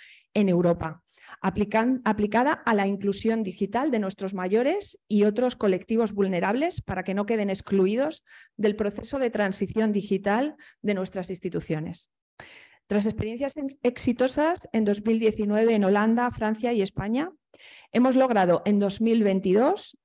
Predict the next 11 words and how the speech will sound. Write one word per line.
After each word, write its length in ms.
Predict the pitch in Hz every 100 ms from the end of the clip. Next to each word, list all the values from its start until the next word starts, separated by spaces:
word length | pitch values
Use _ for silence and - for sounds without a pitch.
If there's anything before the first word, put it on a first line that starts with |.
| _ _ _ -
estudiar 640 | 202 202 226 240 269 311 - - -
las 300 | - 226 220
ventajas 420 | 214 220 247 294 277
de 80 |
incorporar 560 | 277 262 262 247 214 196
nuestra 400 | 208 190 - 208
metodología 920 | 196 202 190 190 185 - 262 302 349 - _ _ -
a 120 | 214
nivel 320 | 208 220 262
de 100 | 294
ciudad, 500 | - 220 202 190 175